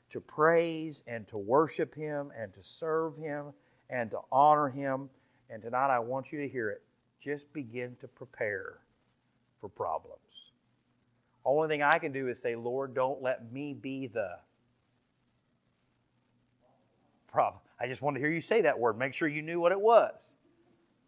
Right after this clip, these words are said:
Because guess what? Each and every one of us can get in the flesh and be what?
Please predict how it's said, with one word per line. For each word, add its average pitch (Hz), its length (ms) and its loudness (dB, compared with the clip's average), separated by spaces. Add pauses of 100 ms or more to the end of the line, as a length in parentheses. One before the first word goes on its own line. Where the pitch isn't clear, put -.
(160)
Because 135 280 -4
guess 156 260 -4
what? 131 340 0
Each 165 340 -8
and 175 140 -8
every 165 280 -4
one 139 240 -2
of 110 140 -4
us 107 260 -18 (580)
can 110 220 -8
get 117 200 -4
in 127 120 -4
the 131 80 -10
flesh 107 640 -2 (140)
and 107 140 -16
be 117 140 -8
what? 101 360 -4